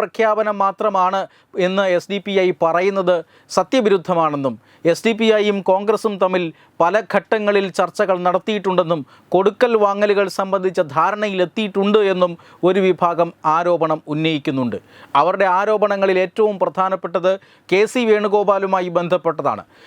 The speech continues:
കെ സി വേണുഗോപാലാണ് ഈ എസ് ഡി പി ഐയുമായിട്ടുള്ള ചർച്ചകൾക്ക് മുൻകൈ എടുത്തതെന്നും അധികാരത്തിൽ വന്നു കഴിഞ്ഞാൽ പോപ്പുലർ ഫ്രണ്ടിനെ, ഏഹ്, എതിരെയുള്ള നിരോധനം അത് നീക്കുമെന്നും എസ് ഡി പി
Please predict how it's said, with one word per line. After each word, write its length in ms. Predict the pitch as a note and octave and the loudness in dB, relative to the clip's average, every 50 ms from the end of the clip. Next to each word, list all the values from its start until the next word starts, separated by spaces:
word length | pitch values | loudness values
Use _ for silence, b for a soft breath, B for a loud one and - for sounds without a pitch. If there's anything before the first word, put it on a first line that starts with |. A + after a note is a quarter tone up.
| b b - | b b 0
കെ 120 | E3+ G3 G3 - | 0 0 2 2
സി 100 | B3+ A#3+ A3+ | 0 2 4
വേണുഗോപാലാണ് 920 | A3+ A3 G#3 A3 A3 A3 G#3 G#3 G#3 G3+ G3+ G3 G3 F#3+ F#3 F3+ F3+ F#3 F#3 F3 - b b b F3 F3 | 4 4 4 2 2 2 2 2 2 2 2 2 2 2 0 0 0 -2 -4 -4 -6 b b b -2 2
ഈ 40 | F3 F3 | 2 2
എസ് 140 | E3+ - G#3 | 2 0 -2
ഡി 80 | G#3+ G3+ G#3 | -4 -4 -2
പി 100 | G#3+ G#3 G3+ G3+ | 0 2 2 2
ഐയുമായിട്ടുള്ള 520 | G3 G3+ F#3+ F#3 F#3 F#3 F3 F3+ F3+ F3+ E3+ - F3+ | 2 2 2 0 0 0 -2 -2 0 0 2 2 0
ചർച്ചകൾക്ക് 560 | E3 E3 - - G#3 F#3 G3 F#3 F3+ - F3+ E3+ | 0 0 0 -2 0 2 0 0 0 -2 -2 -2
മുൻകൈ 320 | E3 E3+ F3+ F#3 G#3 G#3 G3 F#3 E3+ | -2 -2 0 2 2 2 4 2 0
എടുത്തതെന്നും 540 | E3+ - F3 F3 E3+ F3 D#3+ D#3+ D#3+ F3 G3 B B B B B B B - C3+ C#3+ D#3+ | 0 0 0 2 2 2 2 2 0 -2 -4 B B B B B B B -2 0 0 0
അധികാരത്തിൽ 520 | E3+ E3 F#3 A#3 A#3 A#3 A#3 A#3 A#3+ A3+ G#3+ G#3 | 2 2 2 4 4 2 0 0 2 2 4 2
വന്നു 180 | G#3 G3+ G#3 F#3+ | 2 2 2 2
കഴിഞ്ഞാൽ 360 | G3+ G3 G3 F#3+ F#3+ F#3 F3+ F3+ D#3+ - | 2 2 2 0 0 0 0 -2 -2 0
പോപ്പുലർ 380 | F3+ F#3 F3+ - G#3 G#3+ G3+ F3+ | -2 -2 0 0 0 0 0 0
ഫ്രണ്ടിനെ, 360 | - G3+ G3+ F#3 G3+ F#3+ F#3 F#3 F3+ F3+ B B B B B - - | -2 -4 -4 -2 -2 0 0 0 -2 -4 B B B B B -6 -4
ഏഹ്, 80 | F3+ - - F3+ | -4 -2 0 2
എതിരെയുള്ള 400 | E3+ F3+ G3 G3 F#3+ F#3 F3+ F3 E3+ E3 | 4 4 4 4 4 2 4 2 2 2
നിരോധനം 500 | F3 F3 G3 G#3 G#3+ F3+ G#3 G3 - A#2+ - b b b b D#3 | 2 2 2 2 2 2 0 -2 -2 -4 -6 b b b b -4
അത് 100 | E3+ F#3 F3+ E3 | -2 -2 -2 -2
നീക്കുമെന്നും 560 | F3 F#3+ F3+ - A#3+ A3 G#3 F#3+ F3+ F#3 F3+ F3 E3+ | -2 -4 -2 -2 -2 0 0 0 0 0 0 0 0
എസ് 140 | D#3 - - | 0 -2 -2
ഡി 60 | G#3+ F#3+ - | -6 -6 -2
പി 80 | G3+ | 0